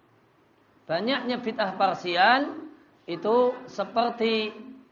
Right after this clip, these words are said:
bid'ah yang kuliah. Ketika seorang itu, eh, terjumus dalam bid'ah parsial, namun banyak sekali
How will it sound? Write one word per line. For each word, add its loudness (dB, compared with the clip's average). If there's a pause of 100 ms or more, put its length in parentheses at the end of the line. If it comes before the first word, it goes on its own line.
(100)
bid'ah -2
yang -6
kuliah. -8 (1600)
Ketika -6
seorang 0
itu, 0 (560)
eh, -2
terjumus -4
dalam -2
bid'ah 0
parsial, 0
namun -4
banyak -6
sekali -8